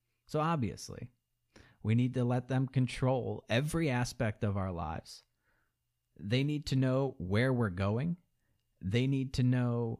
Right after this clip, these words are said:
who we're coming into contact with. They want us to, uh, to confine ourselves to certain areas and be dependent on their permission to do literally anything. Go outside, go to the park,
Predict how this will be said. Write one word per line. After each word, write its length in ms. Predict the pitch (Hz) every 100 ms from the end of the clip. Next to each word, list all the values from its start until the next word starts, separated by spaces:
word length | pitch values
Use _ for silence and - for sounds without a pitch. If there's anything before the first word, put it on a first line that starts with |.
| -
who 160 | - 127
we're 220 | 131 120
coming 340 | - 135 131
into 200 | 127 101
contact 720 | - - 120 143 147 143 - 143
with. 340 | 143 - - _ _ _ _ _ _ _ _ _ _ -
They 100 | 127
want 220 | 139 139
us 200 | 127 -
to, 240 | - 127 117
uh, 300 | 117 110 101
to 140 | 110
confine 680 | - 101 - 110 120 151 165
ourselves 540 | 143 - 147 156 -
to 80 | -
certain 400 | - 139 131 117
areas 640 | 104 117 135 160 180 - - - - -
and 160 | 110
be 120 | 113
dependent 680 | 107 95 - 123 143 160 170 -
on 240 | 110 107
their 280 | 95 113 151
permission 680 | - 120 98 110 - 156 180 _ _ _ _ -
to 100 | 113
do 600 | 113 131 143 139 147 - _ -
literally 540 | 92 139 160 165 170
anything. 460 | 151 196 175 - - - _ _ _ _ _ _ 98
Go 160 | - 98
outside, 840 | 98 87 - 98 113 135 156 165 - _ _ _ _ _ _ _
go 140 | 107
to 80 | 107
the 100 | 87
park, 520 | - - 117 170 -